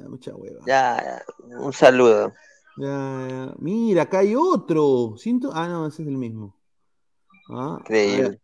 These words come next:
Speaker 1: y e-, y este señor, puta, se-, oh, este sí fue el mejor, el mejor de Alianza, para mí.
Speaker 2: Sí, eh, sí, Ja-, Ja-, Castillo, el, este, este es el Castillo bueno.
Speaker 1: Sí, eh, la gente dice, pero, po-, a la se-, hoy día tuvo,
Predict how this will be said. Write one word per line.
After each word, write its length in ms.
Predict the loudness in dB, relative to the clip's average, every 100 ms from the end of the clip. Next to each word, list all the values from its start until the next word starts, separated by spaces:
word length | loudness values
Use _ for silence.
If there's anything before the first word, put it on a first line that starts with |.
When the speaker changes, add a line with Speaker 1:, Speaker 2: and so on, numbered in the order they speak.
| 0
Speaker 1:
y 180 | 4
e-, 140 | 4 0
y 140 | 2 0
este 260 | 2 -2
señor, 640 | -2 -4 -2 -2 -2 -4 _ _
puta, 600 | -4 -2 0 -2 -6 -10
se-, 160 | -10 -8
oh, 260 | -8 -8 -4
este 340 | -2 -2 -2
sí 140 | -2
fue 100 | -4
el 80 | -4
mejor, 300 | -6 -6 -6
el 160 | -6 -6
mejor 240 | -6 -4 -4
de 60 |
Alianza, 600 | 0 -2 -4 -10 -14 -14 _
para 220 | -14 -12
mí. 200 | -12 -14 _ _ _ _ _ _ _ _ -2
Speaker 2:
Sí, 340 | 2 4 2 -2 _ _ -2
eh, 260 | -2 -2 -6
sí, 240 | 0 2
Ja-, 200 | 4 2
Ja-, 160 | 0 0
Castillo, 1120 | 2 2 2 4 8 10 10 10 10 6 0 -6 _
el, 220 | 8 8
este, 240 | 8 4 8
este 120 | 6
es 80 | 8
el 120 | 8
Castillo 420 | 8 6 8 10
bueno. 360 | 10 8 4 -10 _ _ _ _ _ _ _ -20 -20 _ -16
Speaker 1:
Sí, 440 | -10 -6 -6 -6 -8 -10 -16 -6
eh, 100 | -2
la 100 | 0
gente 220 | 0 -2 -2
dice, 220 | 0 -2
pero, 160 | -4
po-, 140 | -4 -4
a 60 | -4
la 140 | -4
se-, 200 | -6 -10 -6
hoy 160 | -4
día 340 | -2 -2 -6 -2
tuvo, 880 | 0 2 2 2 2 0 -2 -6